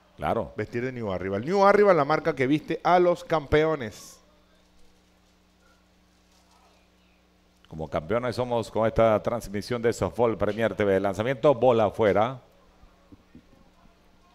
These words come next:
Speaker 1: Workout, úsalo, siéntete campeón, te lo dice Martín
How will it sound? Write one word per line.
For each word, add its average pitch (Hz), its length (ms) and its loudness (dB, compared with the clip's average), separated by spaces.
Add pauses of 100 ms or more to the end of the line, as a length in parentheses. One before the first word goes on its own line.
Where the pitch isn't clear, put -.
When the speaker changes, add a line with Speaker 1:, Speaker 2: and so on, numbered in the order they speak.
(1700)
Speaker 1:
Workout, 160 640 2 (540)
úsalo, 147 600 0
siéntete 143 500 -2
campeón, 123 420 -2
te 147 80 -2
lo 127 140 0
dice 107 580 -2
Martín 95 680 -4